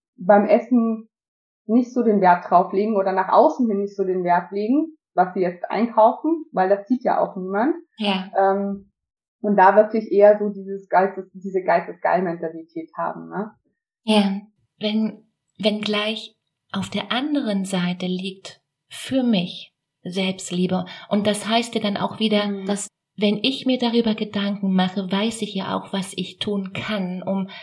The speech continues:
Speaker 2: dahin zu kommen. Also mental, physisch, emotional. Und dann klappt ja auch Geiz ist geil absolut nicht mehr. Weil die Frage ist ja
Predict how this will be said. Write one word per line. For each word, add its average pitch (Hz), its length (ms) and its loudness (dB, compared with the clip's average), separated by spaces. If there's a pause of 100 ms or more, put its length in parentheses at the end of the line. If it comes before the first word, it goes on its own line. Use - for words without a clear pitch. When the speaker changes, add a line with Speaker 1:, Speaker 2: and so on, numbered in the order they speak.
Speaker 2:
dahin 202 400 -2
zu 208 220 -6
kommen. 180 640 -6 (440)
Also 196 280 -2 (220)
mental, 214 600 -2
physisch, 208 640 -6
emotional. 180 840 -6
Und 180 180 -6 (260)
dann 214 200 -2
klappt 226 320 -4
ja 214 180 -2
auch 202 240 -4
Geiz 190 340 -6
ist - 180 -8
geil 180 520 -4 (420)
absolut 196 600 -2
nicht 170 280 -6
mehr. 170 280 -8 (220)
Weil 185 260 4 (300)
die 202 80 -6
Frage 240 560 -6
ist - 340 -6
ja 208 260 -4